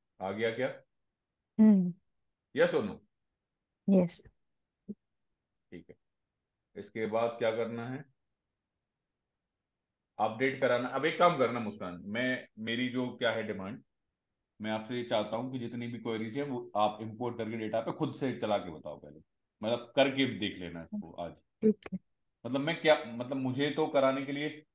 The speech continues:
Speaker 1: दो मिनट लगेंगे, मैं सारे आपको करा दूंगा जितने फंक्शन में पढ़ा चुका हूँ, जितनी queries में पढ़ा चुका हूँ, but वो उससे आपकी
Speaker 2: हम्म, ये
Speaker 1: प्रैक्टिस
Speaker 2: वाले
Speaker 1: थोड़ी ना हो
Speaker 2: data
Speaker 1: रही है।
Speaker 2: सेट पे?
Speaker 1: उससे आपकी practice थोड़ी ना हो रही है।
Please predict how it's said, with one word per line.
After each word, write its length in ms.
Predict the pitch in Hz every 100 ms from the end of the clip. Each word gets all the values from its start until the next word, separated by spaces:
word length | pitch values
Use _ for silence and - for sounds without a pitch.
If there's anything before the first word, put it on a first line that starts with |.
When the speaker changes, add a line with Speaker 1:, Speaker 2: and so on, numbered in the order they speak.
| _ 113
Speaker 1:
दो 140 | 143
मिनट 180 | 151 135
लगेंगे, 300 | 127 117 127
मैं 100 | 131
सारे 260 | 131 123 123
आपको 240 | 120 131
करा 220 | 135 120
दूंगा 160 | 120 139
जितने 220 | 131 127
फंक्शन 280 | 127 117 123
में 120 | 120
पढ़ा 180 | 117 113
चुका 220 | 117 117
हूँ, 200 | 117 120
जितनी 240 | 107 110 110
queries 300 | 113 113 110
में 140 | 110
पढ़ा 160 | 110 98
चुका 240 | 98 95
हूँ, 180 | 92 - _ _ _ -
but 140 | 120 131
वो 140 | 147
उससे 340 | 143 135 -
आपकी 180 | 143 240
Speaker 2:
हम्म, 160 | 233 226
ये 60 |
Speaker 1:
प्रैक्टिस 180 | 254 294
Speaker 2:
वाले 120 | 240
Speaker 1:
थोड़ी 120 | 226 208
ना 80 |
हो 20 | 208
Speaker 2:
data 120 | 202
Speaker 1:
रही 100 | 202
है। 100 | 202
Speaker 2:
सेट 40 | - 254
पे? 40 | - _ _ _ _ _ _ _ _ _ _ -
Speaker 1:
उससे 220 | 135 170
आपकी 220 | 151 -
practice 380 | 160 160 - -
थोड़ी 160 | 139 127
ना 80 | 120
हो 120 | 87
रही 120 |
है। 100 | 82